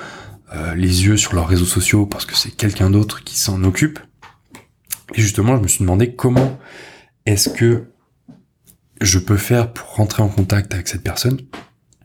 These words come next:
en contournant un petit peu, bah, les canaux tra-, traditionnels, classiques, qui, euh, qui peuvent mener à rien dans beaucoup de cas. Du coup, j'ai commencé à envoyer des cartes postales et l'entrepreneur tout en haut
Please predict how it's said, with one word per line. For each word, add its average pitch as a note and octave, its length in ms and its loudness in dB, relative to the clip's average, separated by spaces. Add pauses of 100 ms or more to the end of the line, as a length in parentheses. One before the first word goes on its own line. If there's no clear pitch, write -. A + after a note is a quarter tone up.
(1400)
en F#2 220 4
contournant G#2 640 2
un G#2+ 80 2
petit - 120 -4
peu, - 160 -4
bah, F2 140 2
les D#2+ 260 -2
canaux F#2 360 2
tra-, F2 760 -6
traditionnels, F#2+ 720 -2
classiques, A2+ 640 -2 (400)
qui, G2 340 4
euh, E2+ 300 2 (520)
qui - 120 -16
peuvent G#2+ 460 0
mener F#2 480 2
à - 140 -8
rien G2 260 4
dans E2 140 -2
beaucoup F2+ 400 -4 (220)
de F2+ 120 2
cas. E2+ 260 -8 (520)
Du F#2 80 0
coup, B2+ 120 0
j'ai G2+ 120 4
commencé F#2 360 2
à G2 40 4
envoyer F2+ 180 4
des F2 120 -2
cartes E2 220 -8
postales - 500 -2
et A2+ 260 4
l'entrepreneur F#2 880 0 (420)
tout - 240 -4
en G2+ 100 4
haut G2+ 440 0